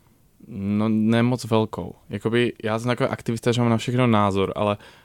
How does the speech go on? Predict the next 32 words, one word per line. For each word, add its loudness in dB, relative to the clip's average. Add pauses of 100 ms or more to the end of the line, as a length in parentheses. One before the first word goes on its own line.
(100)
anebo 2
samozřejmě 0
se -6
zúčastním 0
protestu, -4
ale -2
abych -6
já, 2
jako, -4
něco 0
organizoval 0
nebo -2 (1300)
se -10
někde, 2
jako, -2 (480)
podílel 2
na 0
něčem, -2 (760)
já 0
vlastně 2 (120)
s -14
tím 2
nemám 4
žádný 2
problém, 2
ale 2
nikdy 2
jsem 0
k -8
tomu, 2
jako, -2
sám 0